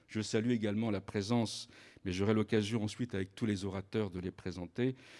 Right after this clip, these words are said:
d'Yves Le Breton, directeur général de l'Agence nationale de cohésion des territoires, qui est bien sûr, euh, auprès duquel le programme Action Cœur de Ville est porté. Juste pour vous indiquer que cette, euh,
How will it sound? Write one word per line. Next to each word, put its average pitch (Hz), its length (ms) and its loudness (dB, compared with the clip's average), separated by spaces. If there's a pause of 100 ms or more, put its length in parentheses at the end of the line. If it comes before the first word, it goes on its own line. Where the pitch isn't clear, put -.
(240)
d'Yves 110 260 2
Le 110 80 8
Breton, 101 460 -2
directeur 95 480 -8
général 98 500 0
de 92 120 -4
l'Agence 95 400 -4
nationale 98 560 -2
de 95 80 -2
cohésion 101 500 0
des 90 140 -2
territoires, 104 720 -6
qui 98 140 -4
est 101 100 -2
bien 90 140 -6
sûr, 101 360 -8
euh, 95 60 -8 (420)
auprès 98 300 0
duquel 120 380 2
le 101 220 -2
programme 98 580 -6
Action 98 280 -10
Cœur 98 220 -10
de 92 80 -6
Ville 113 320 -2
est 110 60 2
porté. - 420 -4 (1160)
Juste 135 460 6
pour 131 180 -2
vous 120 180 -2
indiquer 123 440 -2
que 104 240 -6
cette, - 420 -10
euh, 95 220 -6